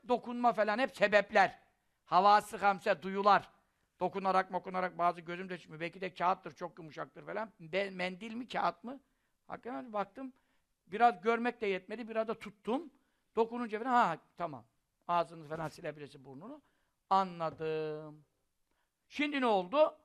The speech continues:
Bu bilgi sonradan oldu. Deminki dakikada yoktu. Neden? Çünkü bir vahidin ba'del ahari. Birine ilgilenirken, onu bilirken, onu bilemedim. Bunu bir ilgilendikten sonra döndüm o tarafa,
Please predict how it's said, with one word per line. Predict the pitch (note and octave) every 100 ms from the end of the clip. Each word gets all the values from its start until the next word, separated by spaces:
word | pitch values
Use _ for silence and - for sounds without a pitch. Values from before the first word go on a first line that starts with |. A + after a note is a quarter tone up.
| _
Bu | G#3+ D4
bilgi | A#3 G#3+ D4+
sonradan | C4+ C4+ C4 C4+
oldu. | A#3 E3+ C3 A2+ _ _ _ _ _ _
Deminki | D3+ A#3+ B3 A#3 A#3+
dakikada | A3 G#3+ G#3+ A#3+
yoktu. | B3+ - - A#2 _ _
Neden? | C#3 F#3 B3+ D#4+ D#4+ _ _ _ _
Çünkü | - D#3+ D#3+
bir | F3
vahidin | B3+ A#3+ A3 C#4+
ba'del | C#4 C#4+ D4+ D#4 D#4
ahari. | A3+ G#3+ A#3+ - _ _
Birine | F#3+ D4+ D4+ C#4+ B3+
ilgilenirken, | A#3 A#3+ A3 G#3 F#3 F#3+
onu | G3+ B3 C#4
bilirken, | D4+ D4 B3+ E4 E4+ - _
onu | A#3+ D4+ E4
bilemedim. | E4 A#3+ E3+ C#3 _ _
Bunu | A#3+ E4 F4
bir | E4+ -
ilgilendikten | C4+ C4+ C#4 C4 B3+ C4
sonra | A#3 A#3 A#3+
döndüm | D4+ E4
o | C#4 B3
tarafa, | A#3+ B3 F4 -